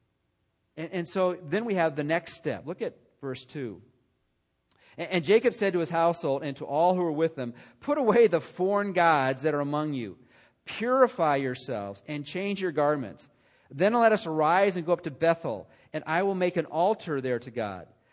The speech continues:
who answered me in the day of my distress and has been with me in the way which I have gone.'" So they gave Jacob all the foreign gods which were in their hands,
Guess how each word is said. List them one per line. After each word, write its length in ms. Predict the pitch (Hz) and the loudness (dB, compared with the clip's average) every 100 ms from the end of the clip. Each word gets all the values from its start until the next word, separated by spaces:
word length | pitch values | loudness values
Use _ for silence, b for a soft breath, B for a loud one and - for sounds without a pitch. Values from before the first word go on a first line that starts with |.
| b | b
who 120 | 160 | -6
answered 380 | 156 180 208 185 | -2 -2 -4 -4
me 120 | 185 | -2
in 80 | 165 | -2
the 60 | 143 | 0
day 220 | 147 165 | 2 2
of 100 | 160 | 2
my 160 | 151 | -2
distress 640 | 147 139 - 139 110 - - | -4 -8 -8 -6 -6 -10 -12
and 140 | 131 | -8
has 100 | 135 | -8
been 320 | 107 151 139 | -4 -4 -4
with 260 | 127 196 - | -4 -6 -6
me 280 | 190 208 214 b - | -6 -6 -8 b -12
in 60 | |
the 80 | 131 | -8
way 240 | 117 143 160 | -4 0 0
which 220 | 151 151 | 0 -2
I 160 | 135 | -2
have 160 | 131 120 | -2 -4
gone.'" 400 | 123 117 98 95 _ _ b b - | -6 -6 -10 -16 _ _ b b -6
So 160 | 175 | -2
they 100 | 165 | 0
gave 240 | 151 165 151 | 0 -2 0
Jacob 360 | 170 160 147 139 | -2 -2 -4 -4
all 400 | 147 180 208 226 | 0 2 4 2
the 120 | 214 | -2
foreign 380 | - 185 180 165 | -2 -2 -2 0
gods 480 | 151 143 120 107 | 0 0 -4 -6
which 160 | 127 131 | -12 -10
were 100 | 139 | -8
in 80 | 139 | -6
their 120 | 127 | -6
hands, 480 | 135 123 107 92 | -6 -8 -8 -12